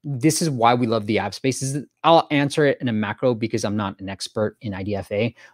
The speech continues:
but I'll s-, I'll answer it in a macro level, and that is why I love the mobile space is because it's constantly changing, right? There are things that were working so well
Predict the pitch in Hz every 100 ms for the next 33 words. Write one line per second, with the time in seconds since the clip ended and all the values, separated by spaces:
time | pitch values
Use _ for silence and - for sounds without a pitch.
0 | _ 139 123 127 - - - - 127 135
1 | 135 156 117 107 107 110 113 101 98 101
2 | 98 95 110 107 92 107 98 - - _
3 | - 113 139 185 156 131 135 104 92 98
4 | 123 - 127 156 - - 104 107 110 95
5 | 101 - - 110 104 - - 92 - 67
6 | - _ _ _ _ _ - 107 95 95
7 | _ - _ 160 165 160 - 165 170 151
8 | 135 120 113 120 127 117 110 - - -
9 | 185 226 185 123 98 92